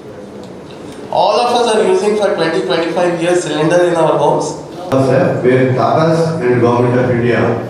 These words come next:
Speaker 2: funded, and we have done that project. Government of Andhra Pradesh కూడా మనం, మనం, we are, uh, extending the Possible, uh, cyber, to solve the cyber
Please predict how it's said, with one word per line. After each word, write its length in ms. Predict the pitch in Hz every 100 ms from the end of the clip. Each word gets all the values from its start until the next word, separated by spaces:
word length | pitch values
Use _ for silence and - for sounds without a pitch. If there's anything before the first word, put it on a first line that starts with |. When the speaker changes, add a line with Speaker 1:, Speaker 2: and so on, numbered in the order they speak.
| - - - - - -
Speaker 2:
funded, 680 | - - 117 - - - -
and 720 | 117 117 110 110 - - -
we 160 | 127 131
have 180 | - -
done 180 | 117 110
that 200 | 107 -
project. 600 | 104 101 101 - - - - - -
Government 340 | 107 107 127 127
of 60 | 123
Andhra 220 | 120 113
Pradesh 300 | 113 113 110
కూడా 140 | 117 107
మనం, 400 | 107 98 90 - - - - - - -
మనం, 180 | 87 101
we 160 | 110 113
are, 160 | 104 -
uh, 720 | 85 - - - - - 120
extending 500 | 123 151 151 135 123 123
the 420 | 113 104 98 98 - - - - - - 127
Possible, 640 | 127 131 - - - 113 107
uh, 360 | 101 101 - - - - - - - - - -
cyber, 340 | 123 127 131 131 110 110 - - - - - - - - -
to 60 | - -
solve 260 | - 139 139
the 180 | 131 143 - -
cyber 280 | 135 135 151